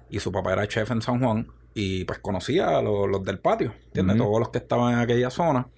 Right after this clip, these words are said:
Speaker 1: Y él le consiguió a Ortiz un trabajito de lavaplatos en el Picoteo, en el Hotel Convento. A Ortiz lo van a subir y él necesita conseguir a alguien, pero yo lo llevo hostigando como que, "Mira, loco, yo también quiero trabajar, yo quiero hacerme
Speaker 2: Ujú.
Speaker 1: chavito y comprarme mis tenis caras porque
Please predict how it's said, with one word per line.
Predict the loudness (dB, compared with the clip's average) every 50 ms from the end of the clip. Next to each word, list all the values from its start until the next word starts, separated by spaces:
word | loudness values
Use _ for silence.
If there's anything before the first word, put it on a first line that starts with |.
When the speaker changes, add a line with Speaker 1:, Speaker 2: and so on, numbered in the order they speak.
| -20 -20 -20 -20 -20 -20 -20 -20 -20 -20 _
Speaker 1:
Y | -6 -2 0
él | 2 4
le | 4 4
consiguió | 4 2 2 2 0 0 2 4 4
a |
Ortiz | 2 2 0 0 -2 0 2
un | 2 0 0
trabajito | -2 -2 0 0 0 0 0 0 0 2 2 2 0 0 -4 -10 -20 -20 -10
de | -4 0 0 0 2 0 0 -2 -2 -2 -2
lavaplatos | -2 -2 -2 0 0 2 2 2 2 2 2 0 0 -2 -4 -6
en | -4 -2 0 0 2 0 0 0 0 0 0 0 -2 -2
el | -2 -4
Picoteo, | -4 -4 -4 -2 -2 0 0 0 -2 -4 -8 -16 -20 -20 -20 _ _ -14 -8
en | -6 -4 -4
el | -2 -2
Hotel | -2 -2 -4 -4 -4
Convento. | -4 -4 -2 -4 -4 -6 -10 -14 -18 -18 -16 -14 -14 -14 -14 -16 -20 -20 -20 -20 -20 -20 -20 -20 -20 -20 -20 -20 -20 -20 _ -20 -20 -20 -20 -20 -20 -20 -20 -20 _ _ -4
A | -2 -2
Ortiz | -2 -2 -2 -4 -2 0
lo | 0 0 2
van | 2 0 0
a | 0
subir | 0 0 2 2 2 2 0 0 -4 -8 -14 -20 -18 -8
y | -4 -2 -2
él | -2 -2
necesita | -4 -4 -4 -4 -4 -4 -2 -2
conseguir | -2 -4 -2 -2 0 0
a | 0
alguien, | 0 0 0
pero | -2 -2 0
yo | 0 0
lo | 2
llevo | 2 2 2 2
hostigando | 0 -2 -2 -2 -2 0 0 -2
como | -2 -2 -2 -2 -4
que, | -4 -6 -6 -8 -8 -8
"Mira, | -6 -4 -4 -2
loco, | -2 -2 -2 -2
yo | -4 -4 -4
también | -6 -6 -6 -6 -6 -6
quiero | -6 -4 -4 -2
trabajar, | 0 0 0 0 0 0
yo | 0 0
quiero | 0 2 2
hacerme | 2 4 4 2
Speaker 2:
Ujú. | 2
Speaker 1:
chavito | 0 0 0 0 0 -2
y | -2
comprarme | -2 -2 -2 -2 -4 -4 -2 -2
mis | -4 -4 -4
tenis | -2 -2 -2 -2 -2
caras | -2 -2 0 0 0
porque | -2 -2 -4 -4 -4 -4 -4 -4 -6 -8 -10